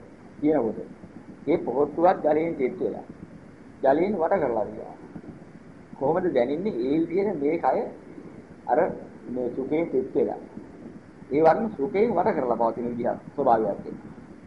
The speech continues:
හරියට ඉන්නේ සුඛයක් මත. සු-, සුව සහගත කිරණක් මුළු ශරීරය වට කරලා. හිතටම දැනෙනවා උඩ යට වට හැමතැනම විශාල සුවකින්නකින් තමයි වට කරලා ඉන්න බව.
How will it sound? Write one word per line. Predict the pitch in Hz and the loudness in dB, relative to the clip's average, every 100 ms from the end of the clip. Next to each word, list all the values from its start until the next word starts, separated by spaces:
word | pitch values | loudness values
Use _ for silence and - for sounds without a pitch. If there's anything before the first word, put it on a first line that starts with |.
| - - - - | -20 -18 -16 -2
හරියට | 123 160 160 | 2 4 2
ඉන්නේ | 160 220 | 0 -2
සුඛයක් | 170 170 170 - | -2 2 2 2
මත. | 113 107 - - - - - - - - - - | -2 -4 -10 -18 -20 -20 -20 -18 -18 -20 -20 -18
සු-, | - 139 - | -10 -8 -8
සුව | - 131 170 | -2 4 6
සහගත | 160 165 180 160 | 6 2 2 -2
කිරණක් | 135 147 196 165 | -2 0 0 0
මුළු | 165 | -2
ශරීරය | 143 131 160 190 | 0 0 0 2
වට | 156 151 | 4 4
කරලා. | 117 95 90 - - - - - - - - - - - - - - - - | 0 -4 -8 -14 -20 -20 -18 -18 -18 -18 -18 -20 -20 -20 -20 -20 -20 -20 -10
හිතටම | 127 156 165 190 | -2 2 2 4
දැනෙනවා | 127 120 147 202 | 2 2 0 -2
උඩ | 139 139 | 0 4
යට | 165 139 | 6 6
වට | 160 147 165 | 6 2 2
හැමතැනම | 120 135 147 170 247 - - - - - | -4 -2 0 -2 -4 -10 -18 -16 -16 -8
විශාල | 117 143 160 202 | 2 6 6 6
සුවකින්නකින් | 143 147 151 156 190 | 2 2 2 -4 -2
තමයි | 165 175 | -2 0
වට | 170 160 | 2 0
කරලා | 139 120 104 | 0 -2 -2
ඉන්න | 95 | -4
බව. | 80 | -10